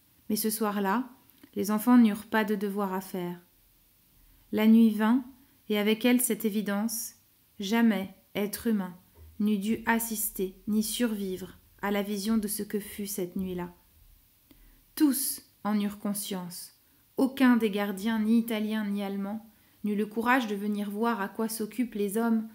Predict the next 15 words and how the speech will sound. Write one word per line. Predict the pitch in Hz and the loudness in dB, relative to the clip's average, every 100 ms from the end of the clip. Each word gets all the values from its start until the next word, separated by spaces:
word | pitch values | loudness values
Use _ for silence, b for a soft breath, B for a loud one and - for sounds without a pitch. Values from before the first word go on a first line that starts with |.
| B B | B B
quand | 208 208 | -8 -6
ils | 208 | -6
savent | - 220 220 | -2 -2 -4
qu'ils | 208 190 | -8 -8
vont | 196 | -6
mourir. | 190 180 185 180 175 _ _ b b b b b b b b - | -4 -4 -4 -6 -8 _ _ b b b b b b b b -10
Chacun | - 262 254 269 | -2 -2 4 4
prit | 262 240 | 4 0
congé | 226 226 214 220 233 - - | -2 -2 2 0 -2 -8 -10
de | 208 | -4
la | 202 196 | -2 -2
vie | 202 226 - - | -4 -8 -12 -10
à | 202 | -4
sa | 208 208 | -4 -4
façon. | 208 196 - 190 | -6 -4 -6 -8